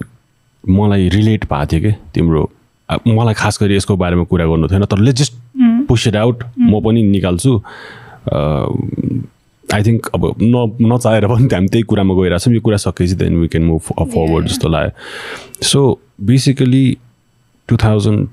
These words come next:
Speaker 1: टुवेल्भमा मेरो ब्याचलर सक्यो, इलेभेनमा सक्यो।
Speaker 2: Mm।
Speaker 1: टुवेल्भदेखि म, like, सानो अफिस खोलेर हामीले काम सुरु गरेको थियो, दुई तिनजना मात्र थियो। अनि I got this opportunity कि फोटोहरू खिच-, त्यो बेला एकदमै बेसिक थियो क्या, डिएसएलआर, डिजिटल क्यामेरा नै, it was very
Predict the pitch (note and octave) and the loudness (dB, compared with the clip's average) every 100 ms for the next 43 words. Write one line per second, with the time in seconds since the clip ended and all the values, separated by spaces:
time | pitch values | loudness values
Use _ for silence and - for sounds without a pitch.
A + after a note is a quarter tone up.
0 | - G#2+ A2 G#2+ F#2+ E2+ C#2 - - E2+ | -2 2 2 2 2 0 -2 -2 -2 -2
1 | E2 - - - B2 A2 G#2+ G2+ - - | -2 -4 -4 -2 0 2 2 0 -2 -4
2 | - A#2+ A2 - D#4 C#4 A#3+ B3 - A#2+ | 0 0 0 -4 -16 -12 -12 -12 -2 0
3 | A#2 A2 G2+ A#2+ G#2+ G#2 F#2 - F#2 E2 | 2 0 2 2 2 0 -2 -2 -4 -4
4 | - - - D3+ G#3 A3+ D#3 G#2+ A2+ - | -8 -8 -2 2 2 4 2 2 -2 0
5 | F2+ F#2 D#2+ D2 - E2+ E2+ - E2+ E2 | -2 0 -2 -2 0 0 0 0 0 0
6 | D#2+ D#2 - D#2+ G2+ _ _ _ _ _ | 0 -2 -2 -2 -4 _ _ _ _ _
7 | - A2 C3+ B2 A2+ G#2+ F#2+ F#2+ - F#2 | -2 0 2 2 2 2 0 -2 0 0
8 | E2+ E2+ E2+ F#2 G2+ A2+ - F2+ G2 F#2 | 2 0 0 0 0 -2 -2 -2 -2 -2
9 | F2+ F2+ - F2 A2+ B2+ - - G2 F2 | 0 0 0 0 0 0 -2 -2 0 0
10 | D2+ D#2+ - A2+ G#2+ G2+ F#2 - _ - | -2 -2 0 0 2 0 -4 -8 _ -4
11 | C3+ C#3 G#2 G2+ A2 - F2+ B2 A#2 - | 0 2 0 -2 -2 -2 -2 -2 -4 -8
12 | _ _ - F#2 B2 A2 - G2 F#2+ F2+ | _ _ -4 2 2 2 0 0 0 0
13 | G#2 G2 G#2 G2 - G2 F#2 F#2 F#2+ C3 | -2 0 -2 -2 -4 -2 0 2 2 0
14 | A#2+ _ - G#2+ G2+ F#2+ G2 C3 | -2 _ -4 0 0 0 0 2